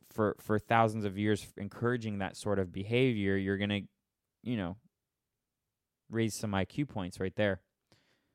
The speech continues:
And I think that's why. So, uh, don't hate us, I guess, is the moral of the story. Don't hate the Jews. Um,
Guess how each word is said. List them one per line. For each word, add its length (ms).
And 100
I 60
think 140
that's 240
why. 260
So, 520
uh, 420
don't 240
hate 220
us, 260
I 80
guess, 300
is 180
the 120
moral 320
of 100
the 60
story. 400
Don't 180
hate 180
the 80
Jews. 420
Um, 560